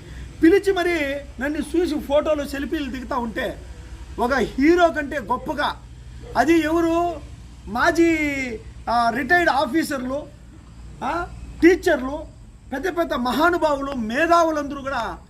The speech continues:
ఈ సాంగ్స్ అన్ని చూసి రిసీవ్ చేసుకుంటా ఉంటే చాలా సంతోషం వేస్తూ ఉంది. "అన్నా, ఈ సాంగ్లన్నీ నువ్వు చేసినావని తెలిస్తే నేను పలానా పార్టీ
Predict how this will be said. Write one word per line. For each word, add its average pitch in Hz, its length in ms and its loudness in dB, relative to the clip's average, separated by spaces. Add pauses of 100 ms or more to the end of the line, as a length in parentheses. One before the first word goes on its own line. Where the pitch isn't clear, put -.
(140)
ఈ 254 140 -6
సాంగ్స్ 294 380 -2
అన్ని 277 220 0
చూసి 311 320 0
రిసీవ్ 254 320 -4
చేసుకుంటా 240 360 -6
ఉంటే 220 300 -6
చాలా 226 180 -4
సంతోషం 214 380 -8
వేస్తూ 196 220 -8
ఉంది. 165 200 -8 (640)
"అన్నా, 330 360 4 (640)
ఈ 339 220 2
సాంగ్లన్నీ 381 600 2
నువ్వు 339 180 0
చేసినావని 339 560 2
తెలిస్తే 311 520 0 (340)
నేను 339 220 2
పలానా 339 340 2
పార్టీ 330 420 2